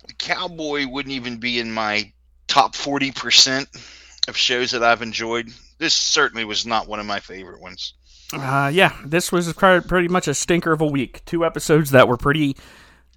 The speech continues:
Speaker 2: blasé at the, at, at the very least, and, uh, problematic at the, the very most. But Scott, the good news is, here at the end of our show,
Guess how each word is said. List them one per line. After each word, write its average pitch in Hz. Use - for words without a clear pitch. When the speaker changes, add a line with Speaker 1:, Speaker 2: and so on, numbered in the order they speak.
Speaker 2:
blasé 139
at 123
the, -
at, 120
at 120
the 117
very 135
least, 156
and, 123
uh, 120
problematic 147
at 127
the, 120
the 131
very 123
most. 120
But -
Scott, 214
the 147
good 214
news 190
is, 120
here 208
at 175
the 170
end 214
of 185
our 156
show, 131